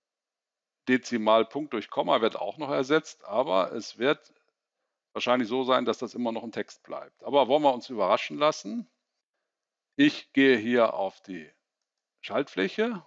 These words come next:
und klicke auf Ausführen. Ja, und wir sehen, es ist, ja, das, was ich gerade gemacht habe,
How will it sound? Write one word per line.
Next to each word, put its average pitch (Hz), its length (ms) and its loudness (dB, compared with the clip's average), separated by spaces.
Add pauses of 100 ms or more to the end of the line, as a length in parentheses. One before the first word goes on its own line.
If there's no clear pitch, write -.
(140)
und 127 240 -12
klicke - 260 -12
auf 110 200 -6
Ausführen. 90 540 -18 (2500)
Ja, 71 180 -8 (160)
und 139 380 -4
wir 110 140 -2
sehen, 165 440 2 (1800)
es 107 120 -6
ist, - 480 -2 (760)
ja, 104 460 2
das, 127 220 0
was 117 120 -2
ich 117 140 -10
gerade 110 240 0
gemacht 104 400 -2
habe, 82 560 2